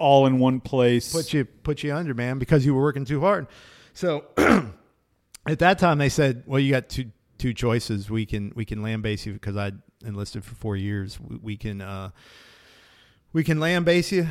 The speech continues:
Speaker 2: for, for, for the rest of your time, or you can take a medically honorably discharge at that time. And at
Speaker 1: Mm.
Speaker 2: that time, I still had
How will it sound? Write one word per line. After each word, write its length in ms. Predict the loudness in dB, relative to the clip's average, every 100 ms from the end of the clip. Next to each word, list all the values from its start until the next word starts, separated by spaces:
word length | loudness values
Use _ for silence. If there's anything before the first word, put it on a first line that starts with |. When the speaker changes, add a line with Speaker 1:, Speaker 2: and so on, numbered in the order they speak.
| -8
Speaker 2:
for, 380 | -6 -2 -2 -2 -8
for, 240 | -10 -12
for 260 | -12 -6 -4
the 80 | -2
rest 220 | -2 -2
of 60 | -4
your 120 | -2
time, 560 | 0 0 -2 -4 -8 -12 _ -20 _ _ _ _ _ _ -6
or 260 | -2 0
you 160 | -2 -4
can 240 | -6 -6
take 180 | -6 -6
a 40 |
medically 840 | -6 -8 -10 _ -10 -8 -8 -12 -14
honorably 560 | -12 -10 -10 -8 -10 -12
discharge 580 | -12 -14 -8 -6 -6 -10
at 80 | -12
that 200 | -12 -10
time. 240 | -14 -12
And 100 | -6 0
at 60 |
Speaker 1:
Mm. 40 | 2
Speaker 2:
that 200 | 2 0
time, 540 | 0 0 0 -4 -8 _ _ _ _ _ _ _ _
I 100 | -6
still 240 | -2 -2
had 220 | -2 -4